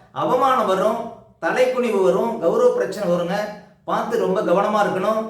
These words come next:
அதே போல எங்க போனாலும் பாருங்க, அலைச்சல், வீண் பழி இதெல்லாம் கொடுக்கும் ஜென்ம குரு.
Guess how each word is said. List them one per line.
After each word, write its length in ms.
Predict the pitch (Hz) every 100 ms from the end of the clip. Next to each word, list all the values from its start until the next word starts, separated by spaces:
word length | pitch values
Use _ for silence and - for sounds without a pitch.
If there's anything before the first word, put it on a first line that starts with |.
| - - - _ -
அதே 160 | 214 247
போல 140 | 247 208
எங்க 160 | 220 277 277
போனாலும் 440 | 254 233 247 254
பாருங்க, 260 | 214 208 220 240 - 180
அலைச்சல், 460 | 220 - 220 220 226 - - - _ _ _ _ 135
வீண் 280 | 220 269 254
பழி 260 | 208 214 220 - - - 185
இதெல்லாம் 380 | 214 240 311 254
கொடுக்கும் 380 | 247 233 226 -
ஜென்ம 240 | 196 226 -
குரு. 160 | 175